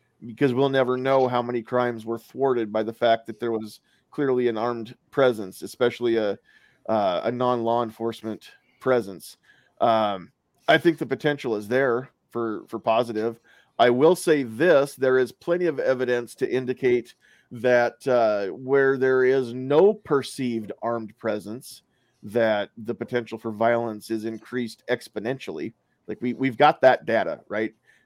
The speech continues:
Over ninety-eight percent of mass shootings happen in gun-free zones since they started compiling the data back in, what was that, nineteen fifty-two?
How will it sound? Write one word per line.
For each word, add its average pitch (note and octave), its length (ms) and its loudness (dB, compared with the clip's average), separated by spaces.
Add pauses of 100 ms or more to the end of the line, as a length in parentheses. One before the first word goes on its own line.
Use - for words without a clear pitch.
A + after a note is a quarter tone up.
(100)
Over A2+ 220 -2
ninety-eight A2+ 420 -2
percent A2 480 -4
of G2+ 460 -4
mass G#2 240 -6
shootings G#2+ 420 -4
happen A2 420 -2
in A2 360 -4
gun-free A2 400 -4
zones A2+ 420 -2 (360)
since A#2+ 300 -4
they A2+ 200 2
started A#2 420 2
compiling B2+ 400 4
the A2+ 80 -2
data G#2+ 260 2
back G#2+ 280 0
in, A2 60 -6
what F2+ 100 -6
was G#2+ 80 -6
that, G#2+ 180 -2
nineteen G#2+ 320 -10
fifty-two? A#2+ 760 -6